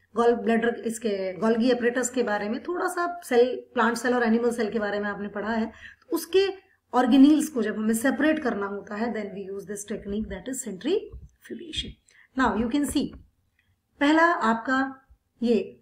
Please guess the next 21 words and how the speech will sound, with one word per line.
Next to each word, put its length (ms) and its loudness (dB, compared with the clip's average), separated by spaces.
हमने 400 2
यूज़ 280 -4
किया 200 2
है 300 -6
plastid 380 0
membrane 480 0
and 120 0
mitochondria, 560 -2
हमने 220 -2
separate 440 -2
किया 180 0
है। 200 -2
ये 200 0
थोड़ा 160 0
सा 220 0
milky 400 2
है, 180 0
उसका 260 -2
ऊपर 240 0
का 140 0
जो 220 2